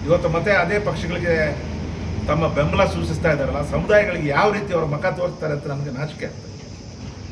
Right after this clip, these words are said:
ನನಗೆ ಅವ್ರ ಮೇಲೆ ಕರುಣೆ ಬರ್ತದೆ. ನಿಮ್ಮ ಎಸ್ ಸಿ ಎಸ್ ಟಿಗಳ ಎಲ್ಲ ಸ್ಕಾಲರ್‌ಶಿಪ್‌ಗಳನ್ನ ತೆಗೆದುಹಾಕ್ಬಿಟ್ರು,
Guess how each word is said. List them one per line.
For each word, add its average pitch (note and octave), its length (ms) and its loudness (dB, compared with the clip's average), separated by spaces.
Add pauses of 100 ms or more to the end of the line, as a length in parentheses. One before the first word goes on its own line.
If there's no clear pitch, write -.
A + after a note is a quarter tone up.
(120)
ನನಗೆ F#3+ 220 2
ಅವ್ರ E3 180 6
ಮೇಲೆ E3+ 360 -2
ಕರುಣೆ E3+ 220 2
ಬರ್ತದೆ. - 560 -6 (1400)
ನಿಮ್ಮ D3+ 180 2 (680)
ಎಸ್ D3 120 0
ಸಿ G3+ 60 0
ಎಸ್ F3 160 0
ಟಿಗಳ E3+ 280 0 (1300)
ಎಲ್ಲ E3 300 4
ಸ್ಕಾಲರ್‌ಶಿಪ್‌ಗಳನ್ನ D#3+ 760 0
ತೆಗೆದುಹಾಕ್ಬಿಟ್ರು, D#3 640 -2